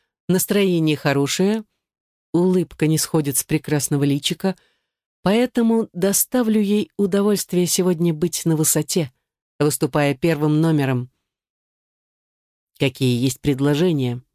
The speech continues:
Задаю вопрос с придыханием, обнимаю девушку за талию,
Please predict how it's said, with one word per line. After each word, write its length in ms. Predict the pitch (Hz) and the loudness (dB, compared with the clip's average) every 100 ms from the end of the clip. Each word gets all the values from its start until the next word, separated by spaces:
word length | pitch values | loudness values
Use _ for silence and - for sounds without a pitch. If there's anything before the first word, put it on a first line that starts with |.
| _ _ _ _ _ _ _ | _ _ _ _ _ _ _
Задаю 420 | 143 151 156 151 | -2 0 0 0
вопрос 460 | 147 139 160 151 - _ | -2 -2 -2 -2 -6 _
с 120 | - | -6
придыханием, 760 | - 160 151 - 160 147 139 131 _ _ _ _ _ _ _ - | -2 0 -2 -2 0 0 0 -4 _ _ _ _ _ _ _ -4
обнимаю 560 | 151 165 175 170 160 | -2 0 2 2 2
девушку 420 | 147 160 151 - | 0 -2 -2 -4
за 140 | 143 147 | -2 -2
талию, 520 | - 190 156 143 131 | -2 -2 0 0 -2